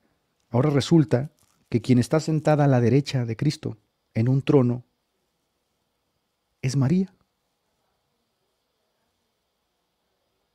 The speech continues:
A veces a mí pasa de darme celo a darme, no sé ustedes, hermanos, impotencia, me da impotencia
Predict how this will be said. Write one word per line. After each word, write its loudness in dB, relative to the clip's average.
A -2
veces -4
a -4
mí 0
pasa 0
de 2
darme 0
celo 0
a -2
darme, 0
no 0
sé -4
ustedes, -2
hermanos, -6
impotencia, 0
me 0
da 2
impotencia -4